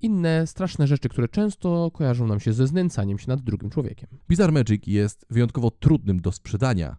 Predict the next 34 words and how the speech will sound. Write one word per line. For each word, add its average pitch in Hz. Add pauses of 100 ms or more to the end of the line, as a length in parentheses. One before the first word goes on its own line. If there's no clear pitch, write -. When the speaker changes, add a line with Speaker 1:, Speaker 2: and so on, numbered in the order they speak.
(160)
Speaker 2:
rodzajem 85
magii 85
na 87
rynku 82
komercyjnym, 92 (280)
ale 98
jako 101
hobby 107 (200)
jest -
czymś, 107
co -
sprawi, 95
że 87
zawładniesz 92
każdą 85
imprezą. 76 (640)
Speaker 1:
Dodatkowo, 165
jeśli 196
podpasowuje 156
się -
to 151
pod 135
twoje 180 (100)
poczucie -
estetyki, 127 (100)
to 190
po 196
prostu -
oglądanie 113
Bizarre 98
Magic 123 (160)
jest 165
niezwykle 117
przyjemne. 113